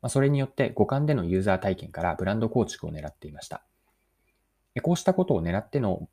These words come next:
パッケージ変更だったわけです。で、商品開発やマーケティングでは、新しいアイデアや施策の中に軸となるような価値観とか、自分たちの志、こだわり、ブランドの世界観が入っているか。で、こんなことを少しと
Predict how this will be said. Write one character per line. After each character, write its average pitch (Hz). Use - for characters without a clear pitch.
パ -
ッ -
ケ 110
ー -
ジ 107
変 117
更 92
だ -
っ -
た 76
わ 69
け -
で -
す。 -
で、 117
商 135
品 160
開 160
発 -
や 76
マ 85
ー -
ケ 92
テ 98
ィ 95
ン 95
グ 95
で 80
は、 80
新 131
し 156
い 135
ア 95
イ 98
デ 80
ア -
や -
施 -
策 104
の 107
中 104
に 87
軸 139
と 151
な 90
る 78
よ 71
う -
な 85
価 -
値 -
観 85
と -
か、 -
自 95
分 120
た 98
ち 82
の 73
志、 90
こ -
だ 104
わ 92
り、 101
ブ 101
ラ 117
ン 135
ド 135
の 131
世 120
界 143
観 -
が -
入 -
っ -
て -
い 76
る -
か。 -
で、 127
こ -
ん 190
な 196
こ 196
と 101
を -
少 -
し -
と -